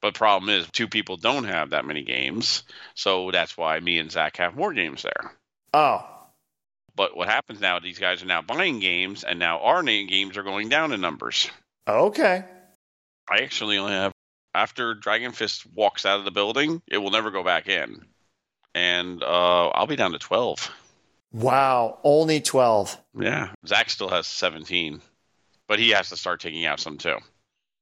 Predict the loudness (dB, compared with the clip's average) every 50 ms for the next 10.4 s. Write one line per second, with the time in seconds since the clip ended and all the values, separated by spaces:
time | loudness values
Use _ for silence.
0 | _ _ _ _ _ _ -6 -4 -2 -2 -2 -4 -6 -4 0 2 2 2 2 0
1 | -2 0 0 -2 -2 -4 _ _ _ _ _ _ 0 0 0 2 2 2 2 2
2 | 0 0 0 0 2 4 4 4 2 2 -2 -4 -6 -6 -6 -2 2 2 2 2
3 | 2 0 0 0 0 -2 -6 -16 -20 _ _ _ _ _ _ _ _ _ _ 0
4 | 2 4 6 6 6 6 4 4 2 -2 -2 0 0 2 4 4 2 2 0 -2
5 | _ -2 0 2 2 0 0 0 -2 -2 -2 -6 -4 -2 -2 -2 -2 -2 -4 -4
6 | -2 -2 -4 -6 -10 -16 _ _ _ _ _ _ _ _ _ _ _ _ _ _
7 | _ 0 2 4 4 4 4 2 2 2 2 2 4 4 4 4 2 0 -4 -18
8 | -20 _ _ _ _ _ _ _ _ -6 -2 -2 0 2 4 4 4 4 4 0
9 | -6 -20 _ _ _ _ -4 0 2 2 2 2 0 -2 -2 0 -2 -2 -2 -4
10 | -6 -4 0 2 2 2 0 -2